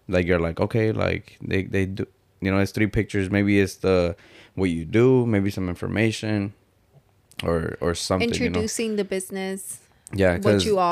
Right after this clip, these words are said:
Speaker 1: you don't
Speaker 2: offer.
Speaker 1: want people going to your business page and it's fucking blank.
Speaker 2: Yeah, 'cause
Speaker 1: And
Speaker 2: then
Speaker 1: be
Speaker 2: some
Speaker 1: like,
Speaker 2: people aren't gonna wanna follow.
Speaker 1: Yeah, they're like, "Well, I'll just follow later when they have some shit," you know? Pero,
Speaker 2: Mm-hmm.
Speaker 1: so that's one.
Speaker 2: Okay.
Speaker 1: Have pretty much your social media
Speaker 2: Ready to
Speaker 1: ready,
Speaker 2: go.
Speaker 1: yeah.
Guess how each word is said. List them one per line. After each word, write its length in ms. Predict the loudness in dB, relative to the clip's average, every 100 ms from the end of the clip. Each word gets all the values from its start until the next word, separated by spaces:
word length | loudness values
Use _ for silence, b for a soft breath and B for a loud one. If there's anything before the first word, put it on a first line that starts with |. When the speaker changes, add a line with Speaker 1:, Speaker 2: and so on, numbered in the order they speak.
| 2
Speaker 1:
you 120 | 4
don't 120 | 6
Speaker 2:
offer. 40 | 6
Speaker 1:
want 160 | 4
people 220 | 4 2
going 260 | 4 4 4
to 140 | 4
your 80 | 2
business 280 | 4 2 2
page 320 | 2 2 2
and 160 | 2 0
it's 140 | 0
fucking 380 | -2 -6 -4 -2
blank. 380 | 0 0 -2 -6
Speaker 2:
Yeah, 240 | -8 -8
'cause 220 | -8 -4 -2
Speaker 1:
And 20 |
Speaker 2:
then 100 | 0
Speaker 1:
be 80 | 2
Speaker 2:
some 80 | 2
Speaker 1:
like, 60 |
Speaker 2:
people 220 | 0 -2 -2
aren't 180 | -2 -4
gonna 140 | -6
wanna 200 | -6 -6
follow. 540 | -8 -8 -8 -10 -10 -14 _ -4
Speaker 1:
Yeah, 160 | 2 4
they're 140 | 6
like, 160 | 6 6
"Well, 120 | 6
I'll 120 | 6
just 160 | 4 2
follow 240 | 4 6 6
later 300 | 6 4 2
when 140 | 0
they 100 | -2
have 200 | -2 -4
some 160 | -6 -8
shit," 240 | -8 -6
you 80 | -6
know? 220 | -6 -6 -4
Pero, 240 | -4 -4
Speaker 2:
Mm-hmm. 300 | -6 -8 -10 -14 -10
Speaker 1:
so 360 | -4 -2 -4 -8 _
that's 220 | -2 0 -2
one. 280 | -6 -6 -12 _ _ _ -12
Speaker 2:
Okay. 420 | -10 -10 -12 -14 _ b b b 0
Speaker 1:
Have 380 | 2 2 -4 -14 _
pretty 140 | -2 0
much 300 | 0 -2 -2
your 180 | 0 0
social 280 | -2 -6 -4
media 360 | -2 -2 -4 -10 -18 _
Speaker 2:
Ready 360 | -8 -6 -6 -4
to 80 | -2
Speaker 1:
ready, 140 | 0
Speaker 2:
go. 180 | 0 -4 -8
Speaker 1:
yeah. 200 | -10